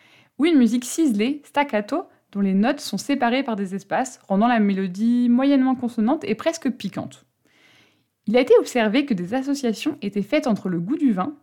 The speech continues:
et l'ambiance lumineuse, mais aussi entre le goût du breuvage et la musique jouée. Le vin était perçu comme plus frais et moins intense lorsqu'il était bu dans une ambiance lumineuse verte et musicale staccato,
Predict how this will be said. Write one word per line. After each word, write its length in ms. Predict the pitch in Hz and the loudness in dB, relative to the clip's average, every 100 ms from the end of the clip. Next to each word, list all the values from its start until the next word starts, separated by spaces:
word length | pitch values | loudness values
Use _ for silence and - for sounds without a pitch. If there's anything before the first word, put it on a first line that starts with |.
| _ _ _ - | _ _ _ -2
et 120 | 190 | 0
l'ambiance 560 | 190 247 226 269 277 | 4 4 4 2 0
lumineuse, 480 | 226 202 170 139 - _ _ _ _ _ _ - | 0 0 -2 -6 -10 _ _ _ _ _ _ 0
mais 260 | 196 233 381 | 6 6 6
aussi 480 | 294 - 175 285 - _ | 0 -4 -8 -10 -12 _
entre 260 | 185 175 196 | -8 -4 -4
le 120 | 180 | -4
goût 180 | 175 262 | 0 0
du 100 | 214 | 0
breuvage 640 | 170 208 233 208 254 320 | 0 2 2 2 2 0
et 140 | 269 180 | -4 -4
la 120 | 175 | 0
musique 380 | 220 254 254 214 | 2 2 -2 -6
jouée. 240 | 196 208 _ _ _ _ _ _ _ | -8 -10 _ _ _ _ _ _ _
Le 140 | 196 202 | 2 4
vin 140 | 294 | 6
était 220 | 311 233 | 4 2
perçu 320 | 214 220 285 | 0 -2 0
comme 240 | 277 196 185 | 2 2 0
plus 300 | - 302 320 | -4 -2 -2
frais 420 | - - 277 269 | -4 -4 -2 -2
et 100 | 190 | -2
moins 320 | 202 220 247 247 | 2 4 2 0
intense 520 | 208 202 247 302 - | -4 -2 -4 -4 -6
lorsqu'il 320 | 208 208 220 | -8 -6 -6
était 180 | 202 208 | -2 -2
bu 140 | 220 | 0
dans 120 | 220 196 | 0 0
une 160 | 196 | 0
ambiance 380 | 190 185 196 - | -2 -2 -6 -2
lumineuse 420 | 226 220 202 170 | 2 2 2 -4
verte 440 | 170 285 - - _ _ _ - | -4 -4 -6 -20 _ _ _ -4
et 280 | 208 202 196 | -2 0 2
musicale 600 | 208 214 214 247 269 262 | 4 2 0 0 -2 -2
staccato, 540 | - 254 185 - | -6 -4 -4 -8